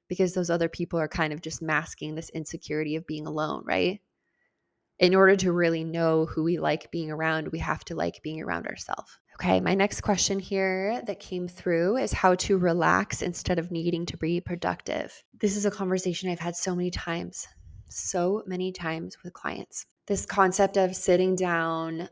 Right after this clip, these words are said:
you know, maybe taking a bath, that one is like, I've gotten a lot of feedback from clients on that. When I'm like, "Hey, like, I just want you to take a bath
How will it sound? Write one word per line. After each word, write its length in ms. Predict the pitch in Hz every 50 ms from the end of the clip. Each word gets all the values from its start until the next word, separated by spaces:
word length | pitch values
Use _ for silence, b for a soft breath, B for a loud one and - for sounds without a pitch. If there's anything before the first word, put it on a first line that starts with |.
| _ -
you 120 | 175 175
know, 100 | 165 160 160 -
maybe 220 | 180 175 170 202 202
taking 320 | - 185 185 - 190 185
a 40 | -
bath, 360 | - - - - 180 - - -
that 220 | 160 156 - -
one 140 | 180 175 170
is 180 | 165 156 -
like, 240 | - - - - - - _ _ _ _ _ _ _ _ -
I've 80 | 175 -
gotten 240 | - 175 170 170 170
a 40 |
lot 200 | 160 151 143 -
of 60 | - -
feedback 400 | - - - - - - - -
from 140 | - -
clients 420 | - - - 55 55 - - - -
on 80 | -
that. 180 | - - - - - B B B B B B -
When 80 | 190
I'm 80 | 185 180
like, 140 | 180 175 -
"Hey, 280 | - 226 220 196 185
like, 180 | 180 180 175 -
I 60 | 185
just 220 | 175 196 - -
want 100 | 220 226
you 80 | 240 220
to 100 | 185 180
take 200 | - 190 175 -
a 60 | 180
bath 280 | - - - - 196